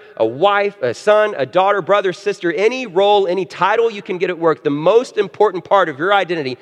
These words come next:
is seeing that you're a child of God and you are a disciple of Jesus Christ. This is the devoted life. And that, that identity maintains itself as long as you maintain the level of devotion that he's asked.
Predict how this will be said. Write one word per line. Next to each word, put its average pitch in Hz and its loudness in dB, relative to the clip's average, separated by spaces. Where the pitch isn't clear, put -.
is 156 -4
seeing 170 -4
that 147 -4
you're 143 -4
a 104 -6
child 202 -4
of 139 -12
God 123 0
and 110 -8
you 143 0
are 131 4
a 110 0
disciple 131 -6
of 104 -12
Jesus 98 -18
Christ. - -20
This 147 0
is 131 -16
the 135 -4
devoted 113 -6
life. 143 -12
And 104 -6
that, 151 -4
that 139 -2
identity 143 -4
maintains 135 -6
itself 113 -6
as 101 -8
long 131 -2
as 113 -8
you 123 -14
maintain 101 -6
the 98 -8
level 110 -4
of 110 -6
devotion 92 -10
that 87 -16
he's 85 -20
asked. - -20